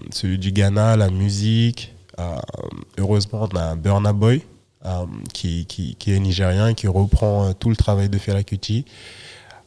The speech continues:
Beaucoup de personnes disent que, par exemple, Burna Boy copie, euh, Fela Kuti, parce que même dans ses sons, on le voit sur scène, comment il s'habille, et cetera. C'est très, euh,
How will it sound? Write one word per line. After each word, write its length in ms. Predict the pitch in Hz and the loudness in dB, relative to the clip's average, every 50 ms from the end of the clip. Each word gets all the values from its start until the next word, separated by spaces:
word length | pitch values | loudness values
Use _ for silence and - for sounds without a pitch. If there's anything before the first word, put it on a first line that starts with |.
| - | -16
Beaucoup 200 | - 104 104 123 117 | -12 -8 -2 -2 0
de 40 | - | 2
personnes 340 | - 107 98 - 127 120 113 | 2 0 0 2 0 0 0
disent 160 | 113 110 - | 0 -2 0
que, 180 | - 107 95 90 | 0 -2 -2 0
par 140 | - 87 | -2 -2
exemple, 280 | 87 90 92 87 82 - _ - | -2 -2 -2 -4 -6 -8 _ -4
Burna 320 | 90 101 98 95 101 101 | 0 0 2 2 2 0
Boy 260 | 98 92 104 101 101 | 2 2 2 0 0
copie, 540 | - - 107 101 95 - - 101 98 95 95 92 | 0 0 -2 -2 -2 -2 -2 -2 0 2 0 0
euh, 380 | 90 85 85 85 80 76 76 - - - | 0 0 -2 -2 -2 -4 -4 -6 -8 -6
Fela 260 | - 110 98 90 92 | -4 -2 -2 -2 -2
Kuti, 300 | - - 95 - 104 101 | -2 -4 -4 -2 -2 -2
parce 140 | 92 92 - | -2 -2 -6
que 80 | - 92 | -4 -2
même 200 | 95 98 101 95 | -2 -2 -2 -2
dans 140 | 92 92 87 | -4 -4 -4
ses 180 | - - 92 | -4 -6 -4
sons, 480 | 90 - - 101 101 101 101 107 110 110 - - - - | -4 -4 -2 0 0 2 2 2 0 -2 -4 -10 -20 -10
on 120 | - 98 95 | -6 -4 -2
le 60 | 92 | -2
voit 200 | 87 101 104 107 | 0 0 0 0
sur 240 | - - 104 92 - | 0 0 -2 -2 -2
scène, 300 | - - 101 101 104 101 | 0 2 2 2 2 2
comment 220 | - - 95 92 95 | 0 -2 0 0 0
il 80 | 95 | 0
s'habille, 240 | - - 98 98 101 | 0 0 0 2 2
et 40 | 101 | 0
cetera. 340 | - - - 98 92 101 101 | 0 -2 -2 0 0 2 0
C'est 280 | - - 90 - _ | 0 -4 -6 -8 _
très, 300 | - - - 104 104 104 | -6 -4 -2 0 0 0
euh, 240 | 104 104 101 98 95 | 2 0 0 0 0